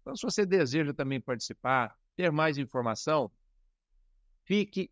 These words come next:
à vontade pra nos procurar. Nós teremos muito prazer de passar informação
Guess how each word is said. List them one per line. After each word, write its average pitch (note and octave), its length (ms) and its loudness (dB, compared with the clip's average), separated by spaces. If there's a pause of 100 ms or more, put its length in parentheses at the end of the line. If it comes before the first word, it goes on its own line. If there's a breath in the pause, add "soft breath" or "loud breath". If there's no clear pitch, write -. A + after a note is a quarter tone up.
à E3+ 200 2
vontade C#3+ 800 -2
pra B2+ 200 0
nos A#2+ 200 -4
procurar. G#2+ 500 -2
Nós A2+ 160 -6
teremos D3 280 -4
muito G3 480 -2
prazer C3 420 2
de A2+ 100 -6
passar B2 420 -2
informação F3+ 760 -2